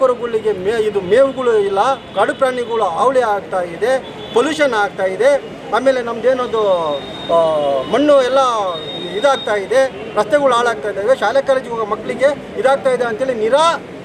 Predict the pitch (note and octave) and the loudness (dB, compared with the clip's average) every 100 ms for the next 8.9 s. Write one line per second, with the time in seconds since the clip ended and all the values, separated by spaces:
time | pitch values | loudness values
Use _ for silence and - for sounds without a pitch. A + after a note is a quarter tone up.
0 | - - - G3 D4 D4 C#4+ C4+ B3+ A3+ | -16 -14 -6 0 0 2 4 4 2 -4
1 | B3 D4 C#4 B3+ A3+ - A#3+ D4 B3 A3 | 2 2 2 0 -4 0 0 2 0 -2
2 | A3 F#3+ F#3+ B3 C#4 C4 G#3 F#3+ C4 A#3+ | -4 -4 -4 2 4 4 2 0 -2 0
3 | A3+ B3+ - - - - G#3+ G#3 C#4+ E3+ | 0 -2 0 0 0 -4 -6 -4 -4 -4
4 | E3+ E3+ A3 C#4 B3+ C#4 A3 A3 D4 C#4+ | -4 -4 -2 2 2 0 -2 0 0 2
5 | C4+ B3 A#3 G3 - - - - F#3+ D4+ | 0 -2 -2 -4 -4 -10 -12 -4 2 2
6 | D#4 D4+ D#4 D4+ D4+ D4+ D4 C#4 C#4+ C4+ | 2 0 0 -2 -2 -2 0 0 0 0
7 | C4 C#4+ C#4+ C#4 C4 A#3+ B3+ D4 D#4 A3 | 2 2 2 2 0 2 0 0 -2 -2
8 | C#4+ C#4+ G#3 C#4 C4 B3 D4+ A#3+ C#4 | 0 0 2 2 2 0 -2 -2 -4